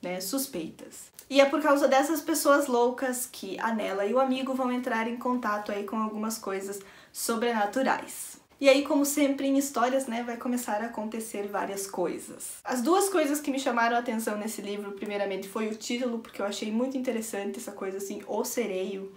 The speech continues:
Tipo, que isso? E aí, ao pegar o livro, atrás está escrito: "Apenas um segredo sombrio pode salvá-los." E eu fiquei,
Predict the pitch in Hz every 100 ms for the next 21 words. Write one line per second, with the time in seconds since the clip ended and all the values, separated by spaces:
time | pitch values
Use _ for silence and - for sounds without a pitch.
0 | - - _ - - - 202 - 233 220
1 | 196 - 254 - - - 240 240 254 247
2 | 254 240 233 247 - - 247 247 233 220
3 | 233 226 226 226 220 220 202 277 277 294
4 | 285 269 269 262 220 214 220 - 269 254
5 | 220 247 285 285 220 214 240 - 233 226
6 | 208 190 180 180 180 190 - - 208 202
7 | 190